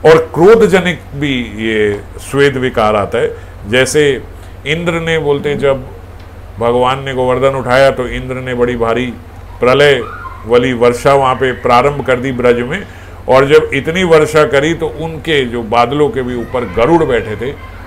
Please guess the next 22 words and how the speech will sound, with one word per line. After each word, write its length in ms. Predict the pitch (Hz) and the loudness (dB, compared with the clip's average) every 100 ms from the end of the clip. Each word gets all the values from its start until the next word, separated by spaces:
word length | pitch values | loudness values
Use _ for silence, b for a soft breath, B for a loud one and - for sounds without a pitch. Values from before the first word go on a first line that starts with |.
| 151 | -6
उन 280 | 170 151 117 | -6 -4 0
गरुड़ 280 | 131 170 165 | 4 4 2
को 200 | 160 175 | 0 -2
क्रोधवश 800 | - 151 190 175 151 110 - - - | 0 4 6 6 4 0 -4 -14 -6
ऐसे 260 | 113 104 113 | -4 -2 -6
स्वेद 400 | - 113 107 90 | -6 -4 -4 -4
आने 220 | 87 78 | -10 -12
लगा, 220 | 73 73 - 117 | -12 -12 -12 -10
इतने 260 | 117 170 | -4 -4
पसीने 420 | 156 - 120 151 | -4 -6 -6 -6
आने 220 | 143 120 117 | -4 -4 -2
लगे 220 | 113 117 | -2 -2
गरुड़ 260 | 107 104 | -4 -6
को 260 | 104 113 - - - | -6 -6 -8 -12 -4
क्रोध 320 | 151 170 160 | 2 2 2
से 340 | 127 123 127 127 - | -2 -4 -4 -6 -10
इंद्र 280 | 147 151 143 | -8 -4 -4
की 280 | 104 117 | -6 -8
ये 140 | 113 - - - - - - - - - - - - - - - - | -8 -8 -12 -18 -18 -16 -16 -16 -18 -18 -18 -18 -18 -20 -20 -10 0
ऐसी 320 | 117 113 127 | 0 0 -4
हरकत 360 | 113 110 120 120 | -2 -2 0 -2
देख 200 | 107 | -2